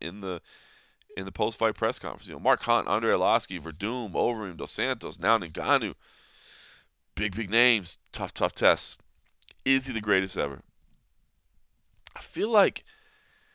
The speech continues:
you know, the de-, the, the, the default argument is always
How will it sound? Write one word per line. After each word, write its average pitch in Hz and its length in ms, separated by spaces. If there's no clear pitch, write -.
you - 200
know, 135 120
the 95 120
de-, 123 300
the, 113 280
the, 104 140
the 98 200
default 135 640
argument 92 480
is 85 140
always 87 440